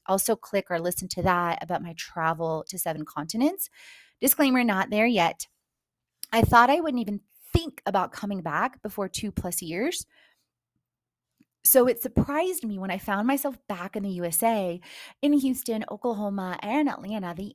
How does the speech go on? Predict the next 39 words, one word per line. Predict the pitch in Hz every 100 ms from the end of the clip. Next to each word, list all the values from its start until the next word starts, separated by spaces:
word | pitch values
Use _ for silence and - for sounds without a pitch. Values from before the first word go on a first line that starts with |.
| _
end | 196 196 202 -
of | -
twenty | - 180 180
twenty-one. | - 165 165 196 76 - _ _ _ _ _ _ - -
I |
discovered | 226 233 247 247 311
a | 349
newfound | 247 208 - 202
appreciation | 185 - 196 - 196 196 170
for | 165
the | 175 170
U | 170
S | 190 285 - - - - - -
and | 208 208
Atlanta | - 190 175 170
as | - 165
well. | 175 160 165 - _ - -
During | 185 247 311 427
my | 427
three | - 240
plus | 220 208 196
weeks | 190 185 -
in | - 190
Atlanta, | 196 190 170 170
the | 165 -
end | 185
of | 202 -
twenty | - 190
twenty-one, | 196 202 180 156 143 170 - - - -
I |
ended | 214 262
up | 302
spending | - 240 214
time | 175 180 180
with | 180 165
friends, | - 330 294 277 262 -
working | 196 - 180
from | -
home, | 165 262 294 269 262